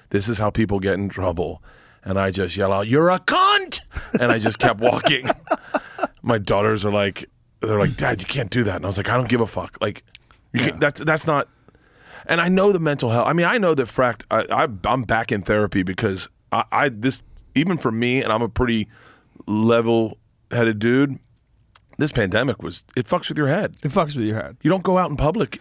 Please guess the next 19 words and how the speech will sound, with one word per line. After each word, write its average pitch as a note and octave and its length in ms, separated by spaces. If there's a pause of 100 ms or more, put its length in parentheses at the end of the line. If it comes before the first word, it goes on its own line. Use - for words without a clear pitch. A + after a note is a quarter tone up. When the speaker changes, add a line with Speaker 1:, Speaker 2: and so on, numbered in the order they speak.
Speaker 1:
for C3 400
seventeen D3 440
months, D3 240
and A#2+ 120
then D3 120
all D3 80
of C3 60
a A#2+ 40
sudden, C3+ 380 (320)
they're B2 100
like, B2 160
"Oh, D3 100
just C#3 200
so D#3 40
you C#3+ 40
know, C3+ 120
everything's C3+ 300
up. C3 160
Get, C3 160